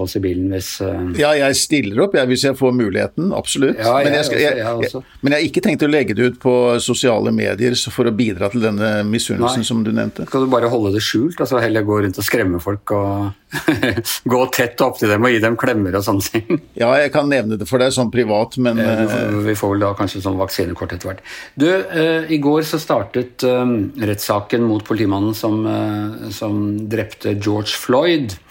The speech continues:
Speaker 1: Det var det, altså det har vært mange, eh, drap i U S A hvor politiet har, eh, blitt beskyldt for å bruke unødvendig vold, og det har, eh, resultert i, i døden. Men George Floyd-saken,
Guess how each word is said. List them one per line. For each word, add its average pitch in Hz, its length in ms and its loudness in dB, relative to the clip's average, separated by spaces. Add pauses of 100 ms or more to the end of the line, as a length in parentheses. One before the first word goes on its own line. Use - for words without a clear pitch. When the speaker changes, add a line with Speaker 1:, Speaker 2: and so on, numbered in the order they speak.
(480)
Speaker 1:
Det 104 140 0
var 104 160 0
det, 98 160 2
altså 104 500 -4
det 104 100 -2
har 107 120 0
vært 110 200 -2
mange, 113 520 2 (400)
eh, 101 420 -8 (180)
drap 110 480 -2
i 107 200 2
U 101 100 0
S 101 120 -2
A 92 200 -4
hvor 98 280 -2
politiet 95 560 -2
har, 92 200 0
eh, 92 400 -8 (300)
blitt 98 200 -2
beskyldt 101 340 0
for 107 140 -4
å 98 140 2
bruke 95 380 -2 (400)
unødvendig 98 500 0
vold, 135 260 4
og 107 120 0
det 101 160 0
har, 95 260 -6
eh, 92 180 -8 (500)
resultert 95 880 -2
i, 101 340 2
i 98 320 -2
døden. 98 400 0
Men 110 180 0
George 110 420 0
Floyd-saken, 110 1080 0